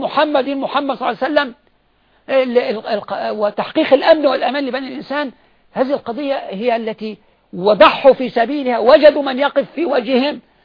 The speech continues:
فأزالوا العقبات وواصلوا المسيرة. دي مسؤوليتنا نحن، وحدة أمتنا فريضة.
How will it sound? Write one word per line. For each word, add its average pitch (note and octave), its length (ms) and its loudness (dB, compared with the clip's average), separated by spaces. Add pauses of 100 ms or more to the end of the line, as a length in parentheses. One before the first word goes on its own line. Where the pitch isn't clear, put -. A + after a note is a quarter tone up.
(240)
فأزالوا C#4 460 4
العقبات C4 520 2
وواصلوا C4+ 320 4
المسيرة. C#4+ 420 -2 (300)
دي A3+ 140 -8
مسؤوليتنا F3 960 -8
نحن، D3+ 420 -10 (300)
وحدة G3+ 400 0 (120)
أمتنا B3+ 480 0
فريضة. B3 520 2